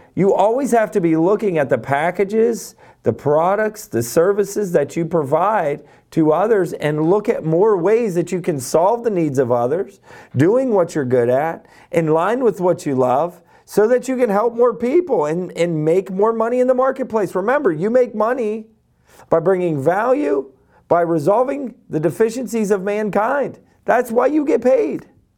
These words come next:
Me as a consultant, what I do is I help people build great cultures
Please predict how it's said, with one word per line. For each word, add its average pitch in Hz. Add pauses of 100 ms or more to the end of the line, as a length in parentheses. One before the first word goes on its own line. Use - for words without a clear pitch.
(920)
Me 196
as 254
a 233
consultant, 208 (220)
what 196
I 233
do 233
is 165
I 185
help 196
people 208
build 185
great 170
cultures -